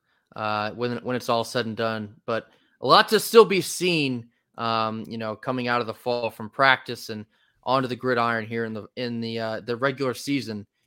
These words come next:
in twenty twenty-three. But Wolfpack fans, thank you again for coming out, as always.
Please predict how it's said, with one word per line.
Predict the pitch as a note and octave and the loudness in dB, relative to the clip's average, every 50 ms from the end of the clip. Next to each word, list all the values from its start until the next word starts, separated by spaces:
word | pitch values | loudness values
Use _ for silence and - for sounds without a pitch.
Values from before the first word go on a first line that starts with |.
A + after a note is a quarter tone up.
| _ _ - | _ _ -16
in | A#2+ G#2+ | -16 -16
twenty | - - - A2 G#2+ G#2 | -14 -10 -10 -8 -8 -8
twenty-three. | - - G#2+ G#2 G#2 F#2+ - G2+ G#2 G#2 G#2 G2 - | -10 -10 -10 -10 -10 -12 -14 -12 -12 -12 -12 -10 -8
But | G#2 G#2+ - _ _ _ _ _ _ _ _ - - | -8 -10 -10 _ _ _ _ _ _ _ _ 6 8
Wolfpack | A3 B3 A#3+ A#3+ A3 G#3 G3 | 8 8 10 8 6 6 6
fans, | - - G3+ G3+ G3+ F#3+ F3 | 4 2 2 2 2 0 0
thank | - G#3+ A3 A3 | 0 0 0 2
you | G#3+ G3+ | 0 -2
again | D#3+ D3+ F#3 F#3+ E3+ | 2 2 2 2 2
for | - D3 | -2 -6
coming | - - F3+ F3 E3+ E3 | -4 -4 -4 -2 0 2
out, | E3+ E3+ F3 E3+ - | 4 4 4 4 2
as | C3+ C3+ B2+ A2 | 2 0 0 0
always. | - - C#3 D3+ D#3+ D#3+ D#3 D#3+ D#3 D#3+ D#3+ D3+ D3 - - | -2 0 4 4 4 6 6 4 4 4 2 0 -4 -8 -16